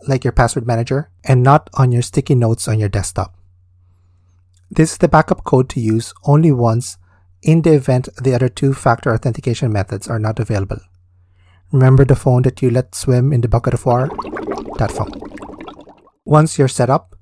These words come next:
the next time you log in, you will enter your Twitter name and password, and you will then be asked to enter your two-factor authentication.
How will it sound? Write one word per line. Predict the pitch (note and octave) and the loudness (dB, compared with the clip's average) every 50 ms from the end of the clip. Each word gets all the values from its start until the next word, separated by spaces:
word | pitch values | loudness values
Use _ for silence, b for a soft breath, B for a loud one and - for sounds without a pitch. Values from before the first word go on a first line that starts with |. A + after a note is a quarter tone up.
| _ _ _ _ _ _ _ _ _ _ _ | _ _ _ _ _ _ _ _ _ _ _
the | - C#3 | -2 0
next | - D#3 - | 0 0 0
time | - G3 F3+ | 2 2 4
you | F3+ E3+ | 4 4
log | D#3 D3+ C#3+ C3+ - | 4 4 4 4 2
in, | C3+ A#2+ A#2 B2 C3+ - _ _ | 0 0 0 -2 -6 -8 _ _
you | - C3 | -2 0
will | B2 A#2+ A#2 - | 0 0 0 -2
enter | C3+ C3 - D3+ | -4 -2 -2 0
your | C#3+ C3+ B2+ | 0 0 0
Twitter | B2+ - D#3 D3 - F#3 | 0 0 -2 -2 0 0
name | C#3 G#2 G#2 A2 A#2 C#3 - | -2 0 -2 -2 -4 -6 -6
and | C#3 C3 - | -8 -8 -4
password, | - B2 A2+ - - - G2 G#2 - - _ _ _ _ _ _ _ _ _ _ _ - | -2 -2 -2 -2 -4 -6 -6 -6 -8 -12 _ _ _ _ _ _ _ _ _ _ _ -4
and | C#3 C3+ C3 | -2 0 0
you | B2+ | 0
will | B2 B2 A#2+ | 0 -2 0
then | C3 C3+ C#3+ D3+ | 0 0 0 0
be | C#3 D#3 | -2 -4
asked | B2+ A#2+ B2 B2 C3 - - | -2 -2 -2 -2 -2 -4 -6
to | C#3+ | -4
enter | - A2+ A#2 - B2 | -4 -4 -4 -2 -2
your | A2+ G#2+ G#2+ | -2 -4 -4
two-factor | - - A#2+ G#2+ - - G#2+ F#2+ - A#2 | -4 -4 -6 -4 -4 -4 -6 -4 -4 -6
authentication. | G#2+ F#2+ - A2 - - - G#2 F#2 - - - | -6 -6 -6 -10 -10 -10 -10 -12 -12 -12 -14 -18